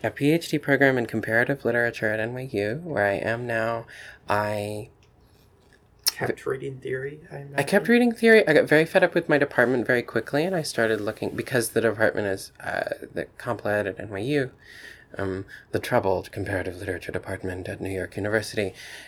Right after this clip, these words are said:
Speaker 1: uh, is, is an extremely Derridian, um, has really indentured itself to some dying arts, I think. Um, and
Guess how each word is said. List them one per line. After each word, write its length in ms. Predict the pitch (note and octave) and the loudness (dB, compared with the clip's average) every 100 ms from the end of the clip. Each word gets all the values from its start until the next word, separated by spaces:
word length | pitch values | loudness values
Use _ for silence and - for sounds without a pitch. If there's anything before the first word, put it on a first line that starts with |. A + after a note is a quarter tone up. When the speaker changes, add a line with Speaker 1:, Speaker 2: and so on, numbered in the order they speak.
| - | -2
Speaker 1:
uh, 380 | G2+ G2+ F#2+ F2+ | 2 6 6 4
is, 260 | - G2+ - - | 2 0 -2 -4
is 260 | F#2 - - | -6 -6 -4
an 100 | F#2+ | -4
extremely 920 | F#2 - D3 C#3 A2 G2 F#2 F#2+ F#2+ _ _ _ _ _ - | -4 -4 2 4 4 2 0 -2 -6 _ _ _ _ _ -8
Derridian, 800 | F#2+ G2+ G2 F#2+ F#2 F#2 F2+ A2 - _ _ _ _ _ _ - | -2 0 0 -2 -2 -4 -8 -12 -18 _ _ _ _ _ _ -6
um, 480 | G2+ F#2 - - - _ _ _ _ _ _ _ _ _ _ _ _ _ _ _ _ _ _ _ - _ _ - _ - | -4 -4 -4 -8 -12 _ _ _ _ _ _ _ _ _ _ _ _ _ _ _ _ _ _ _ -20 _ _ -20 _ -4
has 240 | - G#3 | 2 4
really 200 | G#3+ F#3+ | 8 8
indentured 580 | D#3 C3 B2 A#2+ A2 A2 | 8 6 4 4 4 2
itself 640 | F#2+ - - G2 F#2+ - - | 2 0 2 4 4 -2 -6
to 220 | A#2 F#2+ | -2 -2
some 520 | - - F#2 F#2 F2 - _ _ _ _ _ _ - | -2 -4 -2 -4 -8 -14 _ _ _ _ _ _ -4
dying 480 | G2+ G2 F#2 F#2 | -2 -2 -4 -4
arts, 480 | F#2 F#2 F2+ - - | 0 0 0 -4 -8
I 100 | F#2 | -6
think. 380 | - C2 - - - - - _ - | -6 -8 -8 -14 -20 -20 -20 _ -2
Um, 440 | G#2+ G2 F#2+ G2 - _ _ _ _ _ _ _ _ _ _ _ _ | 0 0 -4 -6 -14 _ _ _ _ _ _ _ _ _ _ _ _
and 880 | - A2 G2+ G2+ G2 G2 F#2+ - - | 0 2 4 2 -2 -6 -8 -10 -18